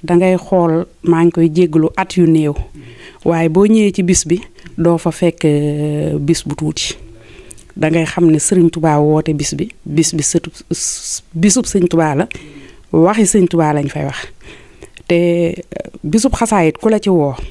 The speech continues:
rawatina ku mel ne Sëñ Abdou Lahad Cheikh Abi, muy ku ma bàyyi xel man. Ndax léeg-léeg dinaa ko yëge ni nag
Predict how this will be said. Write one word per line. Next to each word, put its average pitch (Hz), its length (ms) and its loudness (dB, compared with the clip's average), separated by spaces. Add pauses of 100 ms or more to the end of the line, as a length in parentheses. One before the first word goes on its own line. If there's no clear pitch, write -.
(280)
rawatina 180 540 2 (160)
ku 185 100 -2
mel 165 220 4
ne 170 400 2 (160)
Sëñ 180 300 0
Abdou 185 240 0
Lahad 156 160 2
Cheikh - 320 -4
Abi, 147 220 -2
muy 180 360 4 (160)
ku - 100 -4
ma 180 100 4
bàyyi 160 300 2
xel 175 220 -2
man. 147 220 -2 (880)
Ndax 156 260 0
léeg-léeg 185 400 2
dinaa 175 300 2
ko 196 100 2
yëge 175 300 4
ni 165 100 4
nag 185 320 0